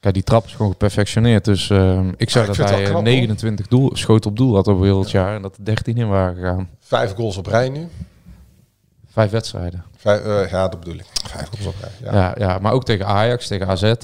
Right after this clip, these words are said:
Speaker 1: Dus, ehm, nou ja, hartstikke knap. Zou mooi zijn als hij topscorer zou worden. Kijk, ook dat is natuurlijk, eh, eh, uiteindelijk ook wel goed voor nak als jongens die vanuit de club komen,
Speaker 2: Zeker.
Speaker 1: eh, zo ver komen. Ik, ja, het programma, eh, hij krijgt nog Excelsior, hij krijgt nog, eh, s-,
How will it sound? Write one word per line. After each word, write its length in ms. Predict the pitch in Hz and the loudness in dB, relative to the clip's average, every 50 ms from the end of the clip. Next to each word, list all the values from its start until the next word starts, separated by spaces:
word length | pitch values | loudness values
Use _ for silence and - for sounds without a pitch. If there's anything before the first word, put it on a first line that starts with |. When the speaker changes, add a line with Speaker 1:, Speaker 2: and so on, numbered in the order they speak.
| - - | -10 -16
Speaker 1:
Dus, 340 | - - 104 101 92 - - | -6 0 2 2 2 2 2
ehm, 400 | 104 101 98 95 95 95 95 92 | 4 4 4 4 4 2 2 0
nou 260 | 92 95 - 101 98 | -2 -2 0 0 2
ja, 40 | 101 | 2
hartstikke 360 | 98 101 98 - - - - | 2 0 -2 -6 -10 -10 -2
knap. 140 | - 120 110 | 0 0 2
Zou 160 | - - 113 | 4 2 2
mooi 160 | 120 131 139 131 | 2 2 0 0
zijn 120 | 120 113 | 0 0
als 100 | 113 104 | -2 -4
hij 100 | - - | -4 -4
topscorer 380 | - 139 135 - - 110 104 95 | -4 -4 -4 -2 0 0 2 2
zou 120 | 90 95 92 | 4 2 2
worden. 160 | 92 95 95 | 2 2 2
Kijk, 220 | - 110 113 - | 2 0 0 0
ook 100 | 127 127 | -4 -2
dat 160 | 120 127 127 127 | 0 0 0 0
is 120 | 117 - | -4 -12
natuurlijk, 400 | - 113 - - 107 98 - - | -14 -10 -4 -4 -4 -4 -2 0
eh, 420 | 101 98 98 98 95 95 95 92 95 95 - - _ _ _ _ _ _ _ _ - 95 92 92 90 90 | 2 2 4 4 4 2 2 2 0 -2 -4 -8 _ _ _ _ _ _ _ _ 2 4 4 6 6 4
eh, 80 | 90 101 123 - _ _ _ _ _ | 2 0 -4 -8 _ _ _ _ _
uiteindelijk 500 | - 101 - 113 107 107 101 101 98 - | -4 0 2 4 2 4 2 0 -2 -4
ook 160 | 110 113 98 | -6 -6 -4
wel 300 | - 113 107 101 101 101 | -2 0 2 4 4 2
goed 200 | 98 - 117 - | 2 0 -4 -6
voor 120 | - - 104 | -4 -4 0
nak 220 | 101 101 95 - | 0 2 2 2
als 260 | 101 92 95 - - - | -2 -4 -4 -6 -8 -4
jongens 280 | - 107 104 104 104 95 | 0 0 2 2 0 0
die 120 | 98 98 | -2 -2
vanuit 280 | 95 101 101 104 101 98 | 0 2 4 4 2 2
de 80 | - | 0
club 240 | - - 110 107 - | 2 2 2 2 4
komen, 500 | - 107 104 104 101 101 101 98 98 98 - - - - - - - | 4 4 6 6 6 4 4 4 2 2 -2 -8 -18 -20 -20 -16 -10
Speaker 2:
Zeker. 300 | 98 104 120 120 - 98 | -8 -6 -6 -4 -2 -2
Speaker 1:
eh, 40 | 98 | -2
zo 140 | 92 92 104 | 0 0 0
ver 220 | 92 104 110 110 | 4 4 4 4
komen. 440 | - - 104 98 98 98 101 104 104 107 - _ | 4 4 2 4 4 2 0 0 -2 -4 -8 _
Ik, 160 | - 101 - - - - - | -10 -10 -10 -12 -18 -18 -10
ja, 260 | - - - - - - _ _ _ | -10 -8 -8 -10 -12 -16 _ _ _
het 100 | - _ | -20 _
programma, 440 | - - 92 98 104 101 101 101 - | -2 0 2 2 2 0 0 -4 -6
eh, 60 | 104 | -6
hij 100 | 92 90 | -8 -10
krijgt 220 | - - 98 95 | -4 -2 0 0
nog 100 | 90 90 | 2 0
Excelsior, 600 | 95 - - 113 107 104 - - - 107 101 101 | 0 0 0 2 2 2 0 0 0 2 2 2
hij 100 | 98 98 | 2 0
krijgt 220 | - - 95 92 98 | 0 2 0 2 2
nog, 220 | 95 95 - - - | 0 -2 -4 0 2
eh, 140 | 101 95 95 95 | 2 4 4 2
s-, 160 | 95 - - | 2 0 -4